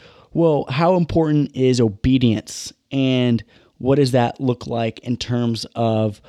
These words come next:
government and law and all that? And as Christians, we, it is our duty to respect the law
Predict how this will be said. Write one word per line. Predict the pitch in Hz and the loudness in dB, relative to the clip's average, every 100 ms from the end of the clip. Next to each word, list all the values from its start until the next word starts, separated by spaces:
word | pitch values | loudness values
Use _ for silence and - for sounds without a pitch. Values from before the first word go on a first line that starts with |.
| _ | _
government | - 117 117 113 110 117 - - _ - | -2 0 2 2 0 -2 -10 -18 _ -6
and | 123 113 | -2 -2
law | 107 104 104 101 101 - _ - | -2 -2 -2 -4 -8 -16 _ -10
and | 117 | -6
all | 107 104 | -4 0
that? | 127 107 - _ - _ - | 0 0 -6 _ -20 _ -4
And | 131 131 127 123 - _ | 0 2 2 0 -4 _
as | 151 160 - | 0 0 0
Christians, | - 220 - 160 147 143 - - | 0 0 0 0 0 0 -2 -6
we, | 123 131 170 185 185 175 - _ _ _ _ _ _ _ _ _ _ - | -2 0 0 0 -2 -4 -6 _ _ _ _ _ _ _ _ _ _ -4
it | 160 | -2
is | 165 | 2
our | 147 | 0
duty | 131 139 190 208 165 139 | 0 0 2 2 2 2
to | 135 - 143 139 135 135 127 - | -2 -4 0 2 2 0 -2 -4
respect | 131 135 - - - 165 160 - | -2 -2 -2 -8 -2 0 0 -2
the | 147 131 | -2 0
law | 127 131 135 131 127 | 2 2 4 2 0